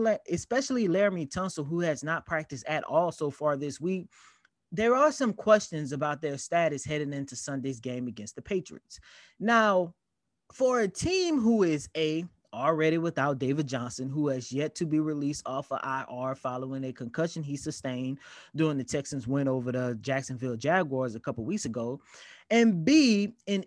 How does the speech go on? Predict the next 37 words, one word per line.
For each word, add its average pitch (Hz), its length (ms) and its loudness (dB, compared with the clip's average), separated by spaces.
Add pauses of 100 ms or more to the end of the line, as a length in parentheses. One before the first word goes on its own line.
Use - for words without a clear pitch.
inconsistent 262 880 0
offensive 165 680 0
line. 139 580 0 (960)
John 247 520 6
and 196 220 0
listeners, 143 560 2
I 180 160 2
do 247 180 4
want 233 240 4
to 196 120 0
pose 175 380 2
this 160 200 0
question, 135 420 0
and 131 100 0
we 160 140 6
are, 170 200 8
of 165 120 0
course, 160 300 2
talking 151 320 2
about 139 240 2
a 131 40 0
team 170 320 -2
who 147 200 2
is 127 140 0
entering 143 480 -4
Week 147 200 -2
eleven 156 400 2
with 147 220 -2
a 139 120 -2
two 170 300 -4
and 151 160 -2
seven 143 480 -2
record. 156 360 0 (1300)
If 311 340 4 (140)
Johnson 302 480 4
and 277 180 4
Tunsil 117 540 0